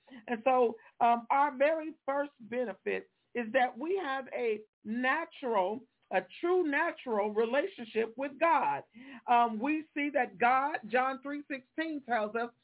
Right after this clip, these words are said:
that God gave his son Jesus to die on the cross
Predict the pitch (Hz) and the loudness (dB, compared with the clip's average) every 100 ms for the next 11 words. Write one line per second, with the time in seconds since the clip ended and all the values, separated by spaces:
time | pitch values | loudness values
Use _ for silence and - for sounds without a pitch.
0 | _ _ 247 240 180 240 262 285 233 269 | _ _ 0 0 0 2 2 0 0 0
1 | 254 247 277 269 - 240 220 214 233 370 | 0 -2 -8 -8 -6 -4 -6 -6 0 2
2 | 359 - 170 113 _ - - - 226 240 | 2 -2 -6 -6 _ -18 -16 -8 0 2
3 | 254 254 247 214 - 220 240 240 254 | 4 2 0 -8 -6 2 2 2 -6